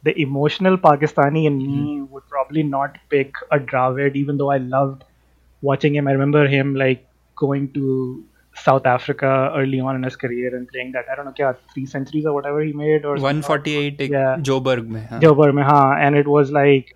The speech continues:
Speaker 1: uh, <laughs> so I remember, like, I was like, "Wow, this guy is good," you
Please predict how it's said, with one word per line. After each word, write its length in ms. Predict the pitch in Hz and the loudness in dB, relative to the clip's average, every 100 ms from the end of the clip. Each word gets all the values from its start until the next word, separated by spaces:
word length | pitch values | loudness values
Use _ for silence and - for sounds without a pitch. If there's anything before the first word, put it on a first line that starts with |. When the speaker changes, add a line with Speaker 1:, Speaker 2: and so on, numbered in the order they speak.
| 151 139 | 0 0
Speaker 1:
uh, 160 | 135 - _ _ _ _ _ _ _ - - - _ _ - | 0 -6 _ _ _ _ _ _ _ -18 -18 -20 _ _ -6
<laughs> 800 | - 175 - - - - - - | -4 -6 -6 -10 -20 -20 -16 4
so 520 | 165 160 165 160 160 - | 6 8 8 8 6 8
I 160 | 147 | 8
remember, 320 | 151 160 170 165 | 8 6 6 8
like, 120 | 147 | 8
I 60 | |
was 100 | 147 | 6
like, 120 | 143 135 | 4 2
"Wow, 220 | 135 135 | 0 -2
this 140 | 131 - | -4 0
guy 140 | 147 139 | 2 4
is 380 | 131 123 110 _ 156 | 2 -2 -10 _ 6
good," 260 | 165 131 | 6 6
you 120 | 143 | 0